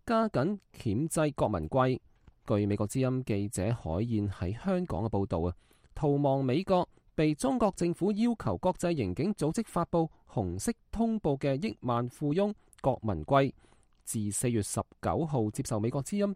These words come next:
直播專訪之後啊，影響力持續高漲，再加上佢連日嚟喺網上擠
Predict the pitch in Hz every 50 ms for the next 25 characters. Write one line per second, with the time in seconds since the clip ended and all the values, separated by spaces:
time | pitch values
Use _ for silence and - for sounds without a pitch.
0 | - - - - - _ _ - 123 123 123 - 202 190 180 - - 76 117 131
1 | 185 170 139 123 92 92 87 - - - - - - - - - 90 92 123 156
2 | 127 117 87 127 135 123 - - _ - - - - 139 - - - - 104 -
3 | _ 165 160 156 - 151 131 123 127 123 - - - - - - - - - 196
4 | 196 - - 247 247 233 - 143 147 165 - - 135 147 151 131 101 82 82 85
5 | 113 123 - 104 95 92 92 - - - - _ - - 107 120 190 196 143 92
6 | 78 107 143 - - 131 117 117 - - - _ _ _ _ - - 233 -